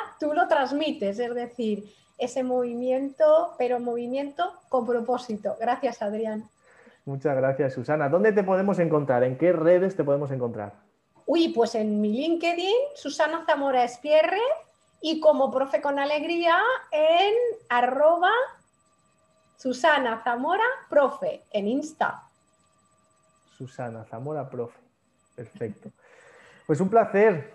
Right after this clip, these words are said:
Speaker 2: Voy a querer tenerte a otro podcast que nos hables un poquito más en profundidad, porque ha sido una maravilla.
Speaker 1: Qué bien, pues muchísimas gracias, claro que sí, pero no será clase, ¿eh? Será diversión.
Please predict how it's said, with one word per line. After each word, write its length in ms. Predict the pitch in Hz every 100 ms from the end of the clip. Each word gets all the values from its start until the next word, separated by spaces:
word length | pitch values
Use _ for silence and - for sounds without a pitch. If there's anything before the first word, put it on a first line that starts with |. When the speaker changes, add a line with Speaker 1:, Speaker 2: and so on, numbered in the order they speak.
| -
Speaker 2:
Voy 80 | 151
a 80 | 180
querer 280 | 202 214 208
tenerte 400 | 196 196 190 175
a 40 |
otro 260 | 170 170 165
podcast 420 | 185 190 170 160
que 80 | 156
nos 140 | 147
hables 180 | 165 165
un 80 | 170
poquito 200 | 165 156
más 140 | 151
en 100 | 160
profundidad, 600 | 151 139 143 131 135 170
porque 200 | 143 127
ha 40 | 127
sido 220 | 143 156
una 140 | 151
maravilla. 560 | 131 120 120 160 143 110 - - _ _ _ _ _ _ _ -
Speaker 1:
Qué 140 | 247
bien, 280 | 240 254 349
pues 160 | 294 254
muchísimas 520 | 226 254 254 330 269
gracias, 400 | 247 381 403 302
claro 280 | 262 269 339
que 120 | 320
sí, 260 | 330 302 508 - - _
pero 600 | - 254 254 247 - - -
no 320 | 247 247 254
será 280 | 254 285 226
clase, 440 | 240 285 233 226
¿eh? 60 | 302
Será 300 | - 196 214
diversión. 500 | 320 320 202 285 359